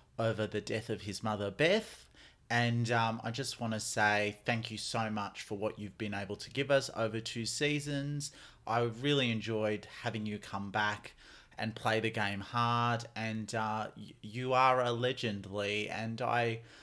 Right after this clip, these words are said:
just really think that, you know, obviously it's a very different episode tonight, and people,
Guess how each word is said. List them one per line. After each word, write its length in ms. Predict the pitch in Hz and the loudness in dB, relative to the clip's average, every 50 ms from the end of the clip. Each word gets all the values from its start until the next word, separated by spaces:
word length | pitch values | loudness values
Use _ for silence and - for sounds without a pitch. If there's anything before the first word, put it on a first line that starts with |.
| - - - _ _ - | -20 -20 -20 _ _ 0
just 320 | - 202 202 196 - - | 0 2 2 0 -2 -4
really 440 | 151 160 170 175 175 165 170 165 156 | 0 4 6 6 6 6 6 4 2
think 440 | 147 - - 151 143 143 139 143 - | 0 -2 -2 0 0 0 0 0 2
that, 240 | 135 127 117 113 - - | 2 2 2 2 -2 -4
you 100 | 131 135 | -2 2
know, 180 | 131 123 120 - | 4 4 4 4
obviously 400 | 143 143 147 143 - - 147 135 | 2 2 2 -2 -2 0 -2 -2
it's 80 | 120 - | -2 -2
a 40 | |
very 220 | 120 117 139 139 135 | 0 0 2 2 0
different 440 | 117 117 123 117 - - 117 110 - | -2 -4 -6 -6 -4 -4 -4 -4 -4
episode 520 | 117 113 - 123 117 - - 110 107 104 - | -6 -8 -6 -8 -6 -2 -2 -2 -2 -2 -4
tonight, 480 | - - 113 110 107 107 107 107 110 - - | -8 -6 -6 -4 -4 -2 -4 -4 -4 -6 -6
and 300 | 107 110 110 107 104 - - - - - _ _ | -8 -6 -6 -8 -10 -14 -18 -20 -20 -20 _ _
people, 640 | - 135 131 123 120 120 120 117 113 113 110 - | -4 -2 -2 -2 -2 0 0 0 0 -2 -4 -6